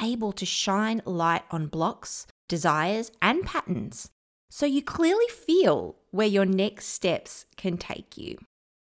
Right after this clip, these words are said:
A miniature version of Celestial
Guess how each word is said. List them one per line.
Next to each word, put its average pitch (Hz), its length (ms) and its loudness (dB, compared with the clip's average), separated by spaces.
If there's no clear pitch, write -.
A 233 80 4
miniature 233 920 2
version 156 560 0
of 320 220 8
Celestial 392 1000 -2